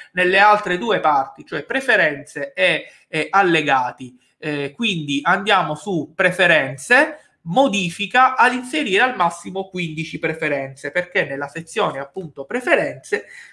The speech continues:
si dovranno inserire le preferenze territoriali,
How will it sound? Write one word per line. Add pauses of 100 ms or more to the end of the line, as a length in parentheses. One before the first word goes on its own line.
si
dovranno
inserire
le
preferenze
territoriali,